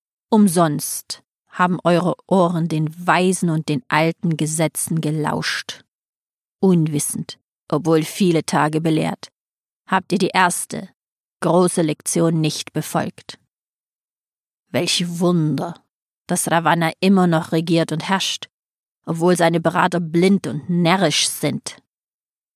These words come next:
Hat der Tod für euch keinen Schrecken, dass ihr es wagt, euren Monarchen mit Verzweiflung zu versuchen, von dessen imperialen Befehl Schande und Ehre,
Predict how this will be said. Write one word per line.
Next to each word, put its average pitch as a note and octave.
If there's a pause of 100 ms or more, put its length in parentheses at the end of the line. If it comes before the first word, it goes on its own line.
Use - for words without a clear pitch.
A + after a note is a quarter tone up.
(420)
Hat -
der A3+ (140)
Tod D#3
für D3+
euch C#3
keinen D3+
Schrecken, - (360)
dass -
ihr F3
es E3
wagt, - (460)
euren E3+
Monarchen E3
mit D#3+
Verzweiflung E3
zu -
versuchen, E3 (560)
von F#3+
dessen F#3
imperialen F3+
Befehl F3+
Schande F3+
und D#3
Ehre, F3+